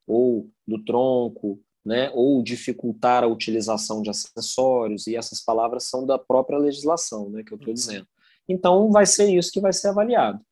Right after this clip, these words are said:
Speaker 1: né? Por exemplo, ah, eu fiz uma cicatriz na, eu fiz uma cirurgia na perna, né? Ficou tranquilo, a perna tem sete centímetros a menos que a outra. Então, claro que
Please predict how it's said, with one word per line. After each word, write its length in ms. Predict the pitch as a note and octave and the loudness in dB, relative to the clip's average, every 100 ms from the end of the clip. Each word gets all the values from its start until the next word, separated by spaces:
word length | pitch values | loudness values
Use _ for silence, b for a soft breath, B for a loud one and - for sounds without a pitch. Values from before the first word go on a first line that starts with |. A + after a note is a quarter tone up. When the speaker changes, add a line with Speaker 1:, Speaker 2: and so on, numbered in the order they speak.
| _ - | _ -8
Speaker 1:
né? 280 | A#2 D#3 - _ _ | -6 -6 -10 _ _
Por 80 | A2+ | 0
exemplo, 300 | A2+ A2 A2 | 2 2 2
ah, 80 | D3 | 2
eu 80 | B2 | 2
fiz 200 | D3 D3+ | -2 -2
uma 140 | F3 | -2
cicatriz 500 | E3+ - F3+ F3 F#3 | -4 -2 -2 0 0
na, 220 | A3 A3 C#3 | -2 -6 -8
eu 80 | A#2+ | -4
fiz 180 | C3+ | -2
uma 140 | D3 D#3+ | 0 0
cirurgia 400 | - F#3+ F#3 G3 | 2 2 2 0
na 120 | A3+ | -4
perna, 440 | - D#3+ F3 C3 | 0 2 2 -2
né? 180 | A#2 C#3+ D#3 | -12 -14 -10
Ficou 200 | - C#3 | -8 -4
tranquilo, 640 | F#3+ G#3+ D3 D3+ C3 G#2 | -2 2 6 6 6 0
a 80 | G#2+ | -6
perna 240 | - B2 C3 | -6 -4 -2
tem 420 | C3+ C3+ A#2+ G#2 - - | -2 -2 -4 -6 -12 -6
sete 380 | - C#3 D3+ | 0 2 2
centímetros 480 | - D3+ - C#3+ - | 0 0 0 0 2
a 60 | F3 | 2
menos 260 | C#3 C3+ - | 2 0 0
que 80 | |
a 80 | D#3+ | 0
outra. 320 | D3 A2+ A2 - B B - | 2 0 -2 -16 B B -12
Então, 320 | B2 A#2+ C3+ | -6 -4 -2
claro 380 | D3 B2+ A#2 G#2+ | 2 4 2 0
que 260 | A2 A2 | -4 -4